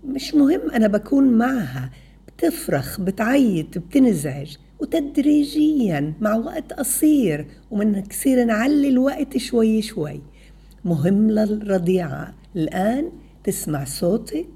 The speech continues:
تسمع لغة، تحكي دراما معها وشمات الهوا، وانت كمان تفوتي معها للغرف، وكل غرفة توصفي ايش بتشوفي،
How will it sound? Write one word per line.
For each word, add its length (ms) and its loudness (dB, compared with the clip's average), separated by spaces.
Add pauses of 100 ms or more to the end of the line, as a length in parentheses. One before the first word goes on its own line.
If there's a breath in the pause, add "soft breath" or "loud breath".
(480 soft breath)
تسمع 400 -4
لغة، 420 -2 (640)
تحكي 340 -4
دراما 540 -2
معها 500 -2 (540 soft breath)
وشمات 720 -4
الهوا، 500 0 (420 soft breath)
وانت 440 -4
كمان 580 0
تفوتي 360 -2
معها 420 -2
للغرف، 840 0 (400 soft breath)
وكل 320 0
غرفة 400 0
توصفي 640 -2
ايش 180 -4
بتشوفي، 840 -2